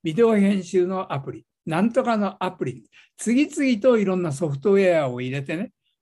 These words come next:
これがまたね、いちいち挑戦。要するに、あの、私は早く寝る方なんですけどね、ついうっかり夢中になってるとね、夜中一時、二時までね、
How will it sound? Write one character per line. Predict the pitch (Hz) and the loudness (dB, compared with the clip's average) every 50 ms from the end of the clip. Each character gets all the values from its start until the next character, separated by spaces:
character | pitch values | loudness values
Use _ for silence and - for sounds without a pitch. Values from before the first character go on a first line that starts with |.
| _ | _
こ | - 254 269 | -2 0 0
れ | 285 | 2
が | 254 269 247 | 2 4 4
ま | 240 220 | 4 4
た | 196 226 196 170 | 4 2 0 0
ね、 | 156 147 143 | 0 -2 -4
い | 156 147 | -4 -6
ち | - - 190 | -6 -6 -6
い | 151 | -4
ち | 139 202 185 | -4 -4 -4
挑 | 135 - - 156 175 170 | -4 -4 -2 -2 -2 -2
戦。 | 135 - 151 139 123 110 - - _ _ _ _ _ _ _ | -2 -2 -4 -4 -4 -6 -10 -16 _ _ _ _ _ _ _
要 | - 196 185 208 196 | -2 0 2 2 2
す | 196 240 | 2 0
る | 185 | 0
に、 | 156 143 131 - | 0 -2 -4 -4
あ | 165 160 160 | -4 -2 -2
の、 | 147 143 160 - - _ _ _ - | -2 -2 -4 -6 -10 _ _ _ -4
私 | 185 185 247 247 208 233 | -2 0 0 0 2 2
は | 240 226 185 165 | 2 2 2 2
早 | 190 240 269 196 | 2 2 2 2
く | 190 180 | 0 -2
寝 | 165 165 | -2 -2
る | 170 147 | -4 -4
方 | - 214 185 | -4 -4 -4
な | 165 147 | -4 -4
ん | 139 127 | -4 -6
で | 110 | -8
す | 113 - | -10 -12
け | 131 | -12
ど | 120 117 | -10 -10
ね、 | 117 123 - _ _ _ _ | -10 -12 -12 _ _ _ _
つ | - 269 269 | 0 2 2
い | 240 190 170 | 4 2 2
う | 135 | 0
っ | |
か | - - 226 | 0 2 4
り | 202 170 | 4 4
夢 | 151 165 156 | 2 -2 -2
中 | 139 208 196 | 0 0 0
に | 185 | 0
な | 190 180 | -2 -4
っ | 139 | -6
て | - 147 | -6 -8
る | 135 120 | -8 -8
と | 131 139 | -6 -4
ね、 | 135 127 127 143 - - | -4 -4 -4 -6 -8 -6
夜 | 151 165 175 | -6 -4 -2
中 | 175 170 - 185 | -2 -2 0 0
一 | 156 143 135 - 202 180 | 0 0 -2 -2 -4 -4
時、 | 156 147 | -2 -4
二 | 156 170 165 | -4 -4 -4
時 | 160 | -4
ま | 143 127 117 | -4 -4 -6
で | 117 110 | -8 -10
ね、 | 104 104 | -16 -18